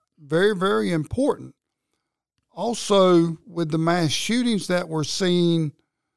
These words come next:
um, there's a lot of, lot of components to this, and there's a lot of components that can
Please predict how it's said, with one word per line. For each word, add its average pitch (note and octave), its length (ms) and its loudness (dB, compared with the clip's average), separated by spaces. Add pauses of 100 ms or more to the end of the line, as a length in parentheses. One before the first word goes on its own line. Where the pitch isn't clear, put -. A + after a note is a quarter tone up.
(260)
um, D#3+ 640 -2
there's F3+ 180 0
a F3 80 0
lot E3+ 320 2
of, G#3 400 -4
lot F3 300 0
of A3 80 -4
components G#3+ 640 -4
to D3 140 -6
this, - 420 -10 (400)
and D3+ 140 -2
there's D#3+ 160 0
a E3 40 0
lot D#3 300 4
of G3 80 -2
components F#3 640 -4
that F3 300 -4
can D#3+ 320 -2